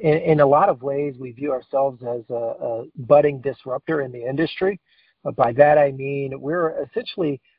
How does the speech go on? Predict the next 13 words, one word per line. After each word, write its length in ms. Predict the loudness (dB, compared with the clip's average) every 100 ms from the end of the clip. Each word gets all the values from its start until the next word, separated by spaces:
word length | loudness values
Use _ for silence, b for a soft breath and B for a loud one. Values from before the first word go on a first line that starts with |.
| -12
providing 600 | 2 4 4 2 -2 -6
the 140 | -6 -6
entire 540 | -8 -8 -2 0 0
private 560 | 0 0 0 0 -6 -8
jet 360 | -6 -2 -2 -4 -8
to 420 | -8 -4 -4 -6 -8 _
our 200 | 4 4
users 720 | 4 2 2 2 0 0 -2 -8 _ -6
and 100 | 2
our 240 | 2 2 0
owners, 480 | 0 -2 -4 -6 -10 _ _ _ _ -12
uh, 200 | -8 -6
who 140 | -6